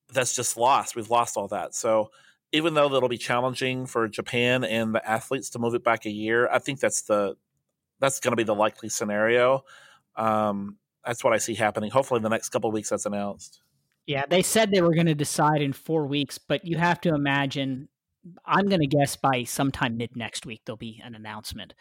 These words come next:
Speaker 2: whether it's more countries pulling out and then it forces their hand, or if the I O C just comes out and says it. 'Cause I don't honestly think it's Japan that's saying that. I think it's the I O C said,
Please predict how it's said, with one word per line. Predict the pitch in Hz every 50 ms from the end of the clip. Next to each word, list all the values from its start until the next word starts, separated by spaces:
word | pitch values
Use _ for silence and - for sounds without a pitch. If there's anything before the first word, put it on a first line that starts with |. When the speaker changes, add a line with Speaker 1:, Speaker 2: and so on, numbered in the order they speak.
| _ _ _ _ -
Speaker 2:
whether | 160 160 160 160 151 147
it's | 147 147 139 - -
more | 160 147 147 147 151 151 143
countries | - - 151 151 151 - - 160 147
pulling | - - - 156 156 151 143 135
out | 135 143 165 190 190 - - - _ _ _ _ _ _ -
and | 156 143 143
then | 139 139 139 139 135
it | 147 143 123
forces | - - 147 147 143 - 160 143 131
their | 139 131 120
hand, | - 151 160 180 220 254 262 262 - - _ _ _ _ _ _ _ -
or | - 151 147 147 147 147 139 135 _ - _ _ _ _ _
if | - 147 135 - - _ - - - _ -
the | - 139 143 143 143 139 135 131 131
I | - 147 151 151 147
O | 139
C | 135 - - - 147 139 135
just | 127 127 - - -
comes | 135 120 120 117
out | 120 113 113 110
and | 110 107
says | - - 131 110 110 107
it. | - -
'Cause | 135 135
I | 143 165
don't | 247 294 269
honestly | 220 208 220 196 - 175
think | 160 - 175 175 170 156
it's | 135 - - - 269 208
Japan | 135 - 147 - - - - 160 151 170 196 202
that's | 214 208 - -
saying | - 233 220 220 220 214
that. | 226 226 -
I | 139 139
think | - 190 202
it's | 214 -
the | - -
I | - 160 156 170
O | 156
C | - - - 175
said, | - - - 113